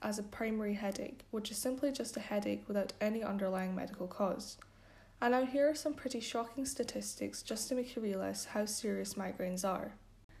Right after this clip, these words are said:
There are six million people in the U K who get migraine attacks, with overall lifetime prevalence being ten percent of men and a startling twenty-two percent of women. Majority of migraineurs are aged between twenty and fifty.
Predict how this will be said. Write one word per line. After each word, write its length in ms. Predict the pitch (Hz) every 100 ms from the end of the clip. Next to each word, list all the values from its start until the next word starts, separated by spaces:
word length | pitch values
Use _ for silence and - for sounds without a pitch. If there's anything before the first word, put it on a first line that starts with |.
| -
There 120 | 254
are 60 | 247
six 340 | 247 349 339
million 240 | 349 339 320
people 300 | 269 262 233
in 120 | 226
the 80 | 226
U 160 | 202
K 240 | 202 202 202
who 160 | 202
get 220 | 214 208 202
migraine 340 | 208 208 202
attacks, 500 | 202 196 185 - - -
with 140 | 226 -
overall 360 | 254 262 269
lifetime 420 | 247 214 214 240 233
prevalence 480 | - 233 220 202
being 200 | - 202
ten 240 | 202 240 262
percent 380 | 294 285 247 240
of 120 | -
men 300 | 202 190 202 - - -
and 80 | 233
a 60 |
startling 520 | 214 - 240 240 226 220
twenty-two 500 | - 262 - - 277
percent 380 | - - 202
of 140 | 208 -
women. 380 | 240 202 208 - - - - - -
Majority 460 | 254 254 294 330 381
of 100 | 370
migraineurs 680 | 285 240 233 208 202 202 -
are 100 | 233 220
aged 260 | 220 214
between 260 | 233 226 214
twenty 540 | - 226 220 220 202
and 140 | 214 208
fifty. 420 | 226 - -